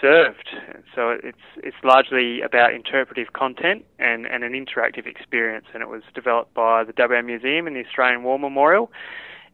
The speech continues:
and, uh, visitors can come and experience the Anzac legend and, um, do that via a series of interactive visual and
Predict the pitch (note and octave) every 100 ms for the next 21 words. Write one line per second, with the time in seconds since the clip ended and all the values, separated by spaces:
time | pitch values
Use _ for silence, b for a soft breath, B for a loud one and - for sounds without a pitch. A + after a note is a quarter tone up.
0 | - B2 B2 B2 B2+ B2+ B2+ B2+ B2 C3
1 | B2 B2+ B2 A#2+ C3+ B2+ A#2+ - B2 -
2 | B2+ A#2 - - B2+ B2+ A#2 - - A#2+
3 | A#2+ A#2+ A#2+ A2+ - A#2 A#2+ - A#2 D3+
4 | C#3+ - - - A2+ A#2 A2+ A2+ A2 -
5 | A#2+ A2+ A2 A2+ A2+ A2+ A2+ A#2 _ _
6 | _ - B2+ A#2+ A2+ - A#2 A2 - B2+
7 | A#2+ A2 A#2 A2+ B2+ A2+ - A2+ A#2+ A2+
8 | A#2+ A2+ - A2+ A2+